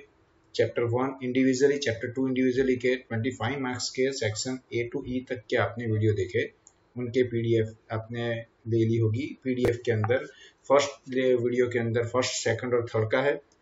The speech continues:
Second के अंदर individual first chapter का, Second के अंदर आपको second chapter का, third का, third video के अंदर second chapter का मिल, मिल रहा होगा और आपको इस चैप्टर के अं-, इस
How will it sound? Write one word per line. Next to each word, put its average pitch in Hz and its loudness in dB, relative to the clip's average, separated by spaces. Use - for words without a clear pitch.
Second 127 0
के 131 -2
अंदर 127 4
individual 123 2
first 127 -2
chapter 131 -2
का, - -4
Second 131 -2
के 139 -4
अंदर 131 0
आपको 110 -2
second 131 -2
chapter 123 -2
का, 110 0
third 131 0
का, 135 0
third 139 0
video 131 2
के 127 -4
अंदर 117 -2
second 117 -4
chapter 127 -6
का 127 -6
मिल, 123 -6
मिल 120 -10
रहा 123 0
होगा 123 -2
और 151 4
आपको 123 -4
इस 165 4
चैप्टर 117 -4
के 113 -2
अं-, 107 -2
इस 156 -2